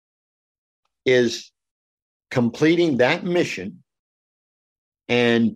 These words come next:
did each single person or crew or whatever do what they were supposed to do?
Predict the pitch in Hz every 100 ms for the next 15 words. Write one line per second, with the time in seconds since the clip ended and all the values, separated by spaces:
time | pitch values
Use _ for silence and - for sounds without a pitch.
0 | - 123 120 104 156 190 180 - - -
1 | _ _ - - 160 165 165 160 156 -
2 | 160 139 - 135 131 127 123 123 - 147
3 | 139 139 135 - _ 117 117 113 - _
4 | _ - - _ _ _ _ 117 127 147
5 | 165 113 98 - _ _ _ _ _ _
6 | 101 143 156 180 190 175 _ _ 120 131
7 | 135 135 120 117 - 123 127 131 127 -
8 | - _ 123 113 104 80